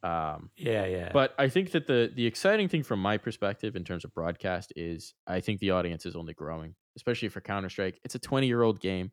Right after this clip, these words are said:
Speaker 1: Every year someone says this is the year that C S dies. Some other game's coming out, taking its viewership, taking its player base, yada, yada, yada. But the reality is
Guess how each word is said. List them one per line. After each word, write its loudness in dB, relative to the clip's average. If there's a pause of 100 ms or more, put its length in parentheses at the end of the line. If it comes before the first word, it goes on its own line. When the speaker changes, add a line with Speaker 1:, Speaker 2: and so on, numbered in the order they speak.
(160)
Speaker 1:
Every 0
year 2
someone -4
says -2
this -6
is -8
the 0
year 2
that -4
C -2
S -2
dies. -2
Some -2
other 0
game's -4
coming -2
out, -2
taking -4
its -8
viewership, -6
taking -6
its -8
player -4
base, -6
yada, -2
yada, -6
yada. -2 (540)
But -2
the 4
reality 6
is -2